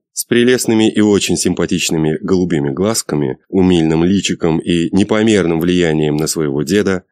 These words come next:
смог без особых проблем уломать этого порой ну очень упёртого старика на совершенно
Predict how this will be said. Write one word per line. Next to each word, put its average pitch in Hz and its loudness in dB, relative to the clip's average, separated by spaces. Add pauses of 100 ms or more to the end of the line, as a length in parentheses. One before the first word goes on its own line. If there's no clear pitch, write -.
(200)
смог 120 0
без 117 2
особых 95 0
проблем 98 0
уломать 113 0
этого 101 0
порой 98 2
ну 104 2
очень 85 0
упёртого 78 -2
старика 85 -2
на 104 -2
совершенно 87 0